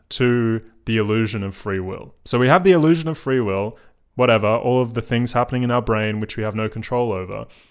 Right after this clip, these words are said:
And then it filters into this conscious experience, right? And then there is some kind of lens or something,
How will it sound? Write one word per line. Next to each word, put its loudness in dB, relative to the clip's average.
And 0
then 4
it -8
filters 2
into -4
this -2
conscious -6
experience, -8
right? -4
And 0
then 4
there 6
is 6
some 2
kind 2
of -4
lens -2
or -6
something, -6